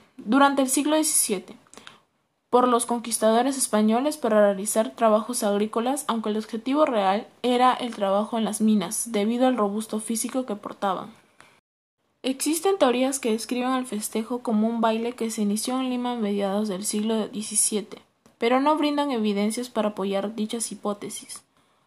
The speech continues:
Todavía no se ha establecido ejemplo musical alguno que demuestre que esta forma musical existiera antes de mil ochocientos.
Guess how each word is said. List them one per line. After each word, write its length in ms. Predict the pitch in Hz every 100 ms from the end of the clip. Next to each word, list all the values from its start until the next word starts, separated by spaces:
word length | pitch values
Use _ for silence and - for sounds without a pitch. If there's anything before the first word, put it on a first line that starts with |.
| _ _
Todavía 480 | 247 262 262 302 330
no 200 | 302 294
se 140 | 302
ha 20 |
establecido 580 | 294 269 220 214 226 226
ejemplo 360 | 247 247 240 247
musical 540 | 240 226 - 214 214
alguno 420 | 220 220 220 240
que 160 | 247 214
demuestre 520 | 214 220 269 - 294
que 120 | 294
esta 220 | 226 240
forma 280 | 233 240 240
musical 600 | 247 233 - - 214 208
existiera 640 | - 247 - 220 - 262 269
antes 500 | - 254 254 277 277
de 100 | 240
mil 200 | 214 220
ochocientos. 800 | 226 202 - 196 196 - -